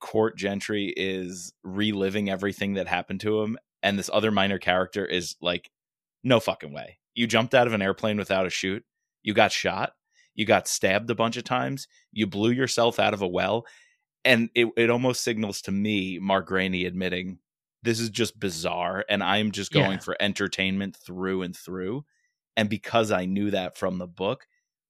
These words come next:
Speaker 1: I carried that mindset to the movie. I think, I think, Jim, I would have been like you if I went into this with my usual critical eye, both filmmaking and storytelling and,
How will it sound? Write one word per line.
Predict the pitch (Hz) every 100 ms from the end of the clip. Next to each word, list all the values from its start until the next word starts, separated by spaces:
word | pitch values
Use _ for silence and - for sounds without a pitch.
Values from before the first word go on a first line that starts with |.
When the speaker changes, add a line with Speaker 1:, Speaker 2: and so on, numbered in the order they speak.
| -
Speaker 1:
I | 101
carried | - 101 101 101
that | 95 90
mindset | 90 95 - 92 -
to | 92
the | 87
movie. | 92 90 85 78
I | -
think, | 98 135 139 -
I | 98
think, | 120 107
Jim, | 101 101
I | 92
would | 110
have | 117
been | 113
like | 107 98 -
you | 101 92 87 _ _ _ _ _
if | 113 -
I | 123 120
went | 107 104
into | 104 107
this | 104 104
with | 104 95
my | 95
usual | 92 95 101 98 104 98
critical | 92 - 98 95 95 -
eye, | 90 90 95 107 _ _ _
both | 98 90 -
filmmaking | 98 98 101 98 - 104 101 101
and | 95 95
storytelling | - 92 95 98 98 92 95 95
and, | - 87 87